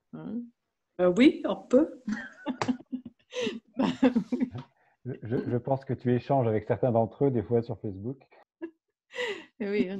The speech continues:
Speaker 1: a, on peut devenir un peu fanatique, effectivement, peut-être, de la pratique philo. Et oui, et on peut pre-, devenir fanatique de,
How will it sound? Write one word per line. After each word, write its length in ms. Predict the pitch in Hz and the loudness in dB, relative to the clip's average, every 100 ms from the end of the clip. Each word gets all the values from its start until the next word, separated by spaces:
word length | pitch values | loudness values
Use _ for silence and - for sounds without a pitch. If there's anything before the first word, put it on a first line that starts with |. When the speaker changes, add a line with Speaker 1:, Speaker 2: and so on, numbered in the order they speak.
| 190 | -10
Speaker 1:
a, 120 | 185 | -10
on 60 | 190 | -8
peut 140 | 214 | -6
devenir 360 | 190 202 214 208 | -4 0 0 0
un 60 | 196 | -2
peu 100 | 214 | -4
fanatique, 640 | - 208 202 196 - - | 0 0 0 -2 -12 -12
effectivement, 680 | 190 - 175 - 190 196 247 - - | -10 -8 -10 -8 -6 -6 -8 -10 -8
peut-être, 300 | 220 - - - - 202 - _ - | -8 -10 -20 -20 -6 -4 -4 _ -12
de 140 | 175 | -6
la 160 | 180 165 | -6 -6
pratique 420 | - 196 - 226 | -8 -14 -14 -16
philo. 440 | - 190 175 165 - _ _ _ | -8 -6 -6 -8 -14 _ _ _
Et 80 | 160 | -4
oui, 340 | 214 339 - - | 0 0 -4 -10
et 80 | 165 | -10
on 80 | 151 | -8
peut 220 | 185 - _ | -10 -12 _
pre-, 220 | 190 160 | -6 -6
devenir 380 | 165 170 190 208 | -8 -4 -4 -4
fanatique 480 | 180 170 165 214 175 | -6 -6 -6 -10 -8
de, 440 | 156 139 135 | -8 -8 -12